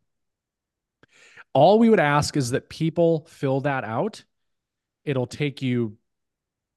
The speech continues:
two minutes, maybe. Um, and something that we are going to do is we are gonna send a, uh, care package randomly to somebody that, that fills that out.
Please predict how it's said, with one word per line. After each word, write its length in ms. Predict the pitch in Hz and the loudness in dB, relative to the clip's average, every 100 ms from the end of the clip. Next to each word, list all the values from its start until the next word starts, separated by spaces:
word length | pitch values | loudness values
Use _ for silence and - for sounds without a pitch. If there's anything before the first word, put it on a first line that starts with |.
| _ _ _ | _ _ _
two 300 | - - 160 | -8 -4 -2
minutes, 440 | 151 156 165 - - | -2 -6 -8 -12 -12
maybe. 540 | 123 131 147 180 208 - _ _ _ _ | -4 -2 -2 -2 -4 -8 _ _ _ _
Um, 380 | 131 127 120 123 | -6 -2 -2 -4
and 120 | 123 | -8
something 280 | - 151 139 | -8 -6 -8
that 100 | 117 | -6
we 120 | 123 | -4
are 80 | 120 | -4
going 240 | 127 123 | -4 -6
to 120 | - | -8
do 140 | 117 123 | -6 -4
is 120 | 113 | -4
we 120 | 135 | -6
are 220 | 120 135 | -4 -4
gonna 180 | 135 123 | -4 -6
send 400 | - 127 117 117 - | -6 -6 -6 -6 -8
a, 380 | 123 110 107 101 _ _ _ _ | -8 -4 -4 -6 _ _ _ _
uh, 220 | - 110 - | -6 -6 -6
care 280 | - 170 185 | -6 -4 -2
package 640 | - 113 98 104 104 - - | -2 -2 -2 -6 -6 -12 -10
randomly 840 | 131 127 151 147 127 110 104 98 - | -2 2 2 2 0 0 0 -2 -4
to 140 | 131 | -4
somebody 480 | - 135 117 107 107 | -4 -4 -4 -4 -4
that, 140 | 107 - | -8 -12
that 160 | 113 98 | -14 -10
fills 320 | - 117 95 | -2 -2 -2
that 160 | 104 98 | -4 -6
out. 300 | 92 82 | -6 -12